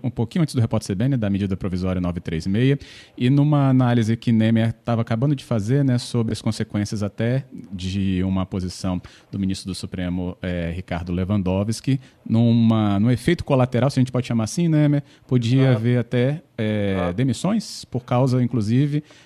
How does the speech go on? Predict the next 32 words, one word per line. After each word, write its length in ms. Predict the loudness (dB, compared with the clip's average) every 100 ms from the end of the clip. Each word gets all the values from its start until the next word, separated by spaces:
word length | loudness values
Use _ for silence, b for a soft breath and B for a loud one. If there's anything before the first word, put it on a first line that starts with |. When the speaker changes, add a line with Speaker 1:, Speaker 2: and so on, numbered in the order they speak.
| _
Speaker 1:
eh, 300 | -6 -4 -4
do 120 | -2
embate 440 | 0 0 -2 -2 -2
entre 240 | -2 -2
sindicatos 760 | -2 -2 -2 -2 -2 -2 -2 -2
de 120 | -4
categorias 720 | -6 -6 -6 -4 -2 -2 -4
com, 360 | -4 -2 -2 -4 -6
eh, 300 | -4 -4 -4
empregadores. 840 | -4 -4 -2 -2 -4 -6 -12 -20 _ -8
Speaker 2:
Eu 140 | -8
não 100 | -8
tenho 320 | -10 -12 -12 -12
dúvida, 460 | -14 -14 -10 -8 -8 -12 -6
Fábio, 280 | 0 0 0
que 100 | -10
a 20 |
gente 180 | -14 -14
tem 120 | -16
que 60 | -18 -12
pensar 240 | -12 -10
o 100 | -12
seguinte: 240 | -14 -20 -14
essa 220 | -14 -14
medida 260 | -16 -14 -14
provisória, 580 | -14 -16 -8 -6 -4
ela, 220 | -4 -6 -8 _ _
ela 220 | -12 -10 -8
demorou 440 | -10 -8 -8 -6 -8
a 40 |
chegar. 420 | -10 -12 -12 -14 -16 _ _ _ _ _ _ _ _ _ _ -20 -8
É, 140 | -6